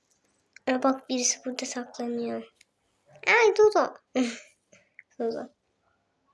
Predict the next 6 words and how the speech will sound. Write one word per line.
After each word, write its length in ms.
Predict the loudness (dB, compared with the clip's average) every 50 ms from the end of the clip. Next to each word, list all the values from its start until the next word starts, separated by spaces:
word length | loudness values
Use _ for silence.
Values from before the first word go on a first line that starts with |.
| _ _ _ 4
O 160 | 6 6 6
gelene 440 | 8 6 6 8 6 6 4 0 -4 -2
kadar 360 | -4 -2 0 0 -2 -2 -2
şöyle 360 | -6 -6 -4 -2 -2 -2 -2
uyalanmaya 840 | 0 0 2 4 4 6 6 4 4 2 2 0 2 4 4 4 4
çalışıyorum. 840 | 4 0 0 0 0 -4 -10 -8 -4 -2 -2 -2 -2 -4 -6 -6 -10